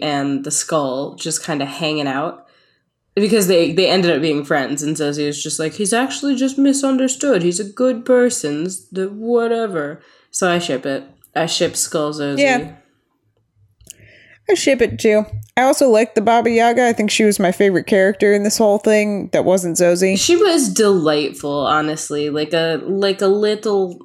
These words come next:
Speaker 1: Russian, like, little old babushka lady. Also, I really liked
Speaker 2: Yes.
Speaker 1: the, the Obli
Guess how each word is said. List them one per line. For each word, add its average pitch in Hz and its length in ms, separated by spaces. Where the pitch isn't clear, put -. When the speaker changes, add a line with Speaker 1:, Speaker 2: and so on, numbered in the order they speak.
Speaker 1:
Russian, 196 920
like, 185 280
little 240 340
old 185 480
babushka 151 920
lady. 139 640
Also, 220 320
I 208 160
really 220 280
liked 226 240
Speaker 2:
Yes. 180 560
Speaker 1:
the, 180 40
the 180 260
Obli 196 760